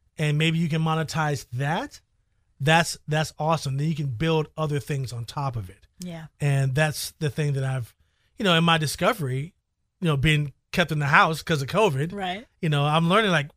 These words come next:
Speaker 1: wow, the stuff I took for granted, I did that. Oh my gosh. And, and, and you see the pictures and the video
Speaker 2: Mm-hmm.
Speaker 1: and it brings up the memories.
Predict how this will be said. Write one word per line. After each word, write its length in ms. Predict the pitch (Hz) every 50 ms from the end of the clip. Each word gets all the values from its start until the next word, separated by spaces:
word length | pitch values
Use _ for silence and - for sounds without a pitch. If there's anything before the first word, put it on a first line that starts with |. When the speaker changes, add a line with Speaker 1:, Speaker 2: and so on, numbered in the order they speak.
| -
Speaker 1:
wow, 440 | 135 165 202 190 156 110 - - - - _ _ _ _ _ _ _ _ _ _ _ _ _ _ _ _ _ _ _ _ _ _ _ _ _ _ - - _
the 160 | - 160 151
stuff 280 | 135 - 180 170 151 -
I 100 | 147 151
took 220 | 143 - 180 -
for 100 | - 151
granted, 520 | 135 131 143 170 233 254 190 151 151 170 - _ _ _ _ _ _ _ _ _ _ _ _ _ _ -
I 120 | 170 208
did 360 | 160 131 135 160 247 285 -
that. 300 | - 131 101 92 87 - _ _ _ _ _ _ _ _ _ _ -
Oh 180 | 226 247 180
my 140 | 113 - 107
gosh. 380 | - 143 160 202 233 147 113 -
And, 80 | 143 147
and, 200 | 151 147 160 160 147 156 165 156
and 0 |
you 160 | 147 147 139
see 160 | - - 190
the 80 | 156 143
pictures 420 | - 190 185 - - 185 175 151
and 80 | 143 143
the 60 | 135
video 540 | 131 165 165 170 165 160 160 160 160 147 - _ 185
Speaker 2:
Mm-hmm. 160 | 175 175 180
Speaker 1:
and 100 | 180 147
it 80 | 147
brings 220 | 127 165 165 160 143
up 120 | 160 131 -
the 80 | 139
memories. 640 | 135 139 165 240 302 294 202 - - - - - -